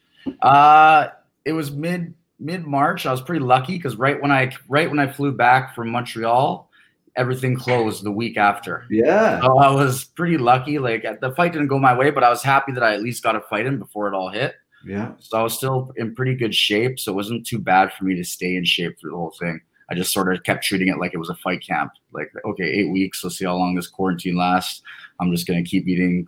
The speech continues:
Speaker 1: you know, keep sort of treating it like it's like a camp a little bit.
Speaker 2: Yeah. What,
Speaker 1: Yeah.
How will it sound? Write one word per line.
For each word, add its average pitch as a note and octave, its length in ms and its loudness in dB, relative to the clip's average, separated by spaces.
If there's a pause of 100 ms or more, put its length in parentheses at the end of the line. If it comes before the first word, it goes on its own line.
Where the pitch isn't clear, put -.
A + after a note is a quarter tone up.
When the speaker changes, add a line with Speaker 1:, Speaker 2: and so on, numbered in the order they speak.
Speaker 1:
you F#2+ 140 -2
know, F2 160 -2 (100)
keep - 260 -4
sort F#2 200 -2
of F2 240 -6
treating F#2 240 0
it E2+ 80 0
like E2+ 240 -4
it's - 120 -10
like E2+ 140 -8
a - 100 -20
camp D#2+ 360 -2
a - 20 -12
little - 160 -8
bit. G#2+ 160 -2
Speaker 2:
Yeah. G2+ 200 -6 (440)
What, D3 140 8
Speaker 1:
Yeah. E3+ 120 2